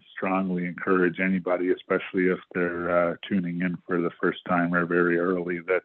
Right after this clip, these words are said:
uh, they, I would encourage them to follow you there and do your various streams. But, uh, podcast, you, you are providing such a great, uh, platform that, you know, and such a wide variety of guests and ex-,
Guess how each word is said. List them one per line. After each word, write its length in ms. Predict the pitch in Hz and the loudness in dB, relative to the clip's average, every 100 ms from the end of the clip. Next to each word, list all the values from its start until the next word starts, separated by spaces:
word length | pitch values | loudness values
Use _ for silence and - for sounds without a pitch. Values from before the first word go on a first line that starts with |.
| - | 0
uh, 180 | 90 87 - - - - _ _ | 0 0 -4 -20 -20 -20 _ _
they, 220 | 95 90 87 | 6 6 8
I 100 | 90 | 8
would 140 | 90 | 8
encourage 460 | 87 - 95 95 85 | 6 8 10 8 6
them 220 | 90 85 | -4 -4
to 60 | 85 - | -4 0
follow 320 | 90 95 92 | 2 4 2
you 280 | 87 87 85 | 2 0 -2
there 360 | 90 87 90 | -2 0 -2
and 160 | 87 85 | -4 -4
do 260 | 87 85 | -4 -4
your 220 | 85 85 80 | -2 -2 4
various 560 | 87 90 90 87 82 - - | 6 8 6 4 0 -6 -8
streams. 420 | 95 92 85 82 82 | -2 -2 -2 -6 -8
But, 180 | 85 85 - | -6 -6 -2
uh, 200 | 87 85 - - - - - | 0 0 -4 -16 -20 -20 -2
podcast, 600 | - 90 82 95 87 82 - | 2 2 2 -2 -2 -2 -6
you, 340 | 90 87 90 82 - - - _ - | -4 0 0 -2 -12 -20 -20 _ 4
you 160 | 92 90 | 6 8
are 200 | 92 90 | 8 6
providing 640 | - 85 85 87 85 82 - | 4 2 2 2 0 -4 -6
such 140 | 85 - - | -6 -8 -12
a 40 | |
great, 360 | - 90 85 80 - | -4 -2 -2 -4 -6
uh, 220 | 82 85 80 | -4 -4 -4
platform 640 | 92 85 82 95 85 85 85 | -4 -4 -6 -6 -6 -6 -6
that, 180 | 82 - - - | -6 -8 -16 -14
you 80 | 87 | -10
know, 100 | 82 | -8
and 80 | 80 | -8
such 160 | 85 - | -8 -6
a 60 | |
wide 360 | 87 85 90 82 | -4 -2 -2 0
variety 520 | 87 85 92 92 92 | 0 2 4 2 2
of 100 | 85 - | -2 -2
guests 240 | 87 87 - - - | -4 -4 -6 -18 -12
and 360 | 87 82 85 82 | -10 -8 -8 -6
ex-, 200 | 85 | -8